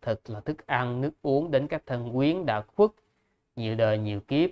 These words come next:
có giống với truyền thống đám giỗ tại đất nước mình không, thưa sư? Trong kinh bên ngoài vách tường đó, Đức Phật có đề cập là những cái thân bằng quyến thuộc mà có tưởng nhớ đó,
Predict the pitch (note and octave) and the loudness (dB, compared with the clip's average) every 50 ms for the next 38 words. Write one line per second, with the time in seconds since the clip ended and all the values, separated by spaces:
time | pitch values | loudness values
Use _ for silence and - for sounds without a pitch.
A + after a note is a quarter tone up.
0 | - - D#3 D3 D3 C#3 C3 D3+ F3+ G3+ G#3+ A3 G#3 E3 D#3 E3 E3 - - C3 | -2 -4 -4 -2 0 0 0 0 0 -2 -4 -4 -2 -2 0 -2 -2 -2 -2 -2
1 | A2 G2+ G2+ - - B2+ C#3+ E3 D#3 D3 D3+ E3 D3+ B2+ G#2+ G2 G2+ A#2+ D3+ - | -2 -2 -4 -6 -6 -6 -6 -4 -4 -4 -4 -4 -4 -2 -2 -2 -2 -2 -4 -4
2 | A2 A2 B2+ D3+ D3+ - D3+ D#3 - C#3+ A#2+ G#2+ G#2 G#2 - B2 B2+ B2+ - B2+ | -4 -4 -4 -4 -4 -4 -8 -6 -6 -6 -6 -6 -8 -10 -12 -12 -12 -10 -8 -8
3 | A2+ - C3+ C3+ C3+ C3 - _ _ _ _ _ _ _ _ _ _ _ _ _ | -4 0 2 2 2 2 0 _ _ _ _ _ _ _ _ _ _ _ _ _
4 | _ _ _ _ _ _ _ _ _ _ _ _ _ _ _ _ _ _ _ _ | _ _ _ _ _ _ _ _ _ _ _ _ _ _ _ _ _ _ _ _
5 | _ _ _ _ _ _ _ _ _ _ _ _ _ _ _ _ - - B2 A#2+ | _ _ _ _ _ _ _ _ _ _ _ _ _ _ _ _ -4 -4 -2 -2
6 | - C#3 B2+ B2 B2 B2+ B2 A#2 G#2+ G#2+ G#2 G#2 C3+ - - - A2+ A2 G#2+ G#2 | -2 -2 0 0 0 0 0 -2 -2 -2 -2 -4 -6 -6 -2 0 2 2 2 0
7 | G2+ G#2 - C#3 D3 D3 _ _ _ _ _ _ _ _ _ _ _ _ _ _ | 0 -2 -4 -6 -8 -10 _ _ _ _ _ _ _ _ _ _ _ _ _ _
8 | - E3 D#3+ - A2 - - D#3 C#3 A#2+ A2 - - A#2 G#2+ - - C3+ B2 A2+ | -6 -6 -4 -4 -4 -4 -2 -2 0 0 0 0 -2 -4 -4 -4 -4 -4 -2 -2
9 | A2 G#2+ G2+ - A2+ A2 A2 G#2+ A2+ C#3 E3+ F3+ F3 - C#3 B2+ B2+ B2 A#2 A2+ | -2 -2 -4 -6 -6 -4 -4 -4 -4 -4 -4 -4 -4 -4 -4 -4 -4 -2 -2 -4
10 | G#2+ G#2+ G#2+ G#2 G#2+ A#2 C#3+ E3 F3 E3 - B2 A2+ G#2+ G#2 G#2 G#2+ G#2+ G#2 G#2+ | -4 -4 -6 -6 -4 -4 -4 -4 -4 -6 -4 -2 -2 -2 -2 -2 -4 -4 -6 -4
11 | - - D#3 D#3+ - - G#2+ A2 B2 D3 D3+ D3 D#3 F3 F#3+ G#3 G#3+ G3+ | -2 -2 -2 -2 -2 -4 -6 -4 -2 2 4 6 6 6 4 2 0 -4